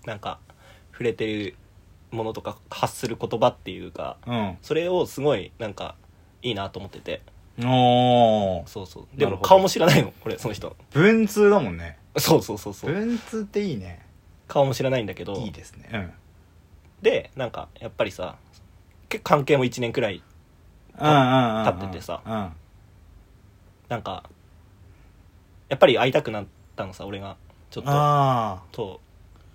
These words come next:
Speaker 1: う。
Speaker 2: なりますよね。
Speaker 1: うん。なんか、
Speaker 2: そりゃ。
Speaker 1: 会ってみたいなって思って。
Speaker 2: うん。
Speaker 1: どんな人なんだろうって。
Speaker 2: なります、なります。
Speaker 1: そう。思って、手紙で、
Speaker 2: うん。
Speaker 1: ちょっと書いたの。
Speaker 2: ああ。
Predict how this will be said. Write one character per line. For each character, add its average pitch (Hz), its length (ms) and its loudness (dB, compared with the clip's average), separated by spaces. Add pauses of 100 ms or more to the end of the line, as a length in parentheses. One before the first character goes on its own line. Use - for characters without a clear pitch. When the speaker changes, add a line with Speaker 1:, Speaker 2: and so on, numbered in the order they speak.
(280)
Speaker 1:
う。 147 60 -2
Speaker 2:
な 175 140 10
り 202 100 6
ま 269 140 6
す 311 120 0
よ 127 120 2
ね。 87 220 -10 (160)
Speaker 1:
う 147 60 -8
ん。 123 420 -4
な 147 100 2
ん - 20 -4
か、 113 160 -2
Speaker 2:
そ 131 100 0
り 120 40 8
ゃ。 120 40 8
Speaker 1:
会 - 40 4
っ - 40 4
て 101 40 4
み 98 100 0
た 131 100 0
い 113 60 -2
な 107 120 -6
っ - 20 -18
て - 80 -14
思 98 80 -12
っ - 40 -18
て。 - 260 -4
Speaker 2:
う 127 40 -4
ん。 117 300 0
Speaker 1:
ど 127 100 -4
ん 117 40 -2
な 107 80 -6
人 - 140 -10
な 101 60 -8
ん 98 60 -12
だ 95 80 -12
ろ 95 80 -10
う - 20 -10
っ - 20 -8
て。 - 20 -6
Speaker 2:
な 120 100 0
り 120 100 -2
ま 117 140 -2
す、 107 80 -18
な 104 80 -8
り 95 100 -10
ま 90 120 -14
す。 - 60 -18
Speaker 1:
そ 98 120 -10
う。 90 60 -16 (680)
思 131 100 -4
っ - 40 -12
て、 - 340 4 (280)
手 127 100 -4
紙 113 180 -6
で、 - 320 6
Speaker 2:
う 123 80 -8
ん。 110 220 -6
Speaker 1:
ち - 80 -12
ょ - 20 -10
っ - 40 -18
と - 120 -20
書 127 80 -6
い 101 60 -6
た 82 100 -18
の。 82 120 -18 (880)
Speaker 2:
あ 117 360 2
あ。 - 20 -20